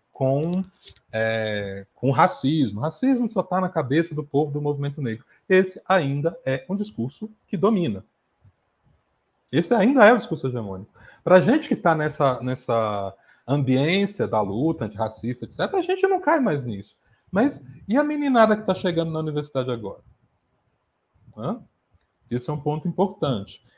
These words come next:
Então, se fortalecer com essas armas é muito, muito, muito, muito, muito importante.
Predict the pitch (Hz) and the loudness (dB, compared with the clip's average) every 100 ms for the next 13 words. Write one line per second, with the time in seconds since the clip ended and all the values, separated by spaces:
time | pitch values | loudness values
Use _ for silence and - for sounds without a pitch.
0 | _ 135 143 208 214 233 - 214 220 208 | _ -6 0 0 2 0 2 2 6 6
1 | 190 185 - 220 254 254 156 - 127 123 | 6 2 4 6 6 2 -4 -4 -4 0
2 | 160 170 151 180 165 185 233 240 202 180 | 0 0 -2 -4 -2 0 0 -2 -2 0
3 | 208 208 175 180 208 196 180 208 196 190 | 0 -2 -2 -2 -2 -2 -2 -4 -2 0
4 | 247 240 139 107 _ - _ | 0 -2 -8 -12 _ -20 _